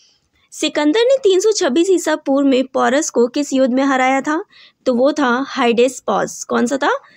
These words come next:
हाइडेस्पॉस था। किसने हराया था? सिकंदर ने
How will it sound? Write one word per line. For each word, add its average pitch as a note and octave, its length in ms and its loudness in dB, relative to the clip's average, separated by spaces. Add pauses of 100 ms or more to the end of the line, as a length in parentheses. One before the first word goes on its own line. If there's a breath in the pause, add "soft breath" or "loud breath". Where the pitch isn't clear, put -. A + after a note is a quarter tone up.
(160 soft breath)
हाइडेस्पॉस A3 880 0
था। D4+ 140 -2 (320)
किसने C#4 260 -2
हराया C4+ 260 0
था? C#4 180 -2 (380 soft breath)
सिकंदर C4 520 0
ने C#4 260 2